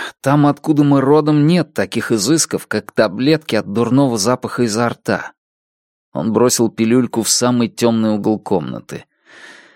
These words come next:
«Если вы такие нежные, просто отойдите». Женщина отступила на пару шагов, явно позабавленная его ответом. «Я сплю?» —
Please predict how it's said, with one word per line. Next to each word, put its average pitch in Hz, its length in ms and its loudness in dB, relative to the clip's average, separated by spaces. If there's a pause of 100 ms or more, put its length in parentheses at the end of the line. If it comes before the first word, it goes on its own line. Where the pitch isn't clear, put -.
(240)
«Если 135 400 2
вы 151 140 4
такие 151 360 2
нежные, 139 520 2
просто 143 460 2
отойдите». 123 840 -2 (1080)
Женщина 151 580 0
отступила 117 640 -2
на 92 140 0
пару 101 280 0
шагов, 95 600 -2
явно 165 440 0
позабавленная 110 840 0
его 87 280 0
ответом. - 600 -6 (1300)
«Я 120 280 0
сплю?» — 156 640 2